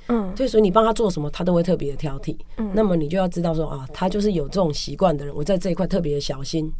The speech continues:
Speaker 1: 嗯。
Speaker 2: 然后呢，你的好要让，要让客人知道啊。
Speaker 1: 嗯。
Speaker 2: 对，你就告诉他说：“你，你请放心，我看你停车停站我都知道。”
Speaker 1: 嗯。
Speaker 2: 对，你一定是比较仔细的人，
Speaker 1: 哦。
Speaker 2: 我会在这一块特别的帮你做服务。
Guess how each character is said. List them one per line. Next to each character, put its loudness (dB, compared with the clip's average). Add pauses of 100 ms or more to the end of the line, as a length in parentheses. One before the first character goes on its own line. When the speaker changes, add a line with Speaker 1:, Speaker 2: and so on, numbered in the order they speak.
(160)
Speaker 1:
嗯。 -4
Speaker 2:
然 -2
后 4
呢， 4
你 2
的 4
好 -2
要 6
让， 4 (160)
要 4
让 4
客 2
人 0
知 -2
道 2
啊。 -4 (220)
Speaker 1:
嗯。 -2
Speaker 2:
对， -2
你 2
就 -2
告 0
诉 0
他 0
说 2
：“你， 0
你 -2
请 -4
放 2
心， 0
我 0
看 2
你 2
停 -2
车 0
停 0
站 0
我 -4
都 -2
知 -4
道。” 0 (280)
Speaker 1:
嗯。 2
Speaker 2:
对， 4
你 4
一 0
定 4
是 4 (120)
比 0
较 6
仔 -4
细 0
的 4
人， 0 (260)
Speaker 1:
哦。 -4
Speaker 2:
我 -2
会 2
在 0
这 4
一 0
块 2
特 0
别 -2
的 -4
帮 0
你 0
做 0
服 -6
务。 0